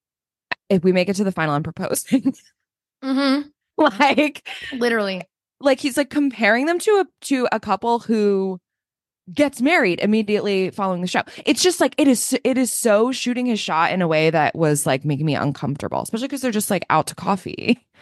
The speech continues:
Speaker 1: <laughs>
Speaker 2: So were people suspicious of Rob and Amber? Like, everyone knew they
Speaker 1: Oh, yeah.
Speaker 2: were dating. And then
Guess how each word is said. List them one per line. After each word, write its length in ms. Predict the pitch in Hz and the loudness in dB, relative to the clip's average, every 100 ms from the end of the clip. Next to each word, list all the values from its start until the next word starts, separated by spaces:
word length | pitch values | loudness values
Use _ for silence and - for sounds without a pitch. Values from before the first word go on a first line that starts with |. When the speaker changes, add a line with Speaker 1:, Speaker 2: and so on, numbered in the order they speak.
| - _ - | -20 _ -6
Speaker 1:
<laughs> 320 | 262 _ _ | -6 _ _
Speaker 2:
So 480 | - 370 403 381 - _ - 330 _ _ - | -4 2 4 2 -2 _ -20 -20 _ _ -6
were 260 | 220 311 | 0 2
people 460 | 320 - 302 466 466 | 0 -4 -2 0 0
suspicious 720 | - - - 208 - 240 - | -2 -4 -2 -2 0 -2 2
of 240 | 208 196 | 2 2
Rob 320 | 170 185 190 190 | 2 4 4 2
and 240 | 190 185 - | -2 -4 -6
Amber? 280 | 202 202 208 | -4 0 0
Like, 140 | 196 - | 0 0
everyone 340 | 277 339 285 | 2 2 4
knew 140 | 214 | 2
they 160 | 202 196 | 2 2
Speaker 1:
Oh, 180 | 262 302 | 4 4
yeah. 120 | 196 | 2
Speaker 2:
were 200 | 185 180 202 | -2 -4 -8
dating. 460 | 170 208 190 196 196 | -2 0 0 -2 -4
And 180 | - 214 | -4 -2
then 220 | 208 202 | -2 -6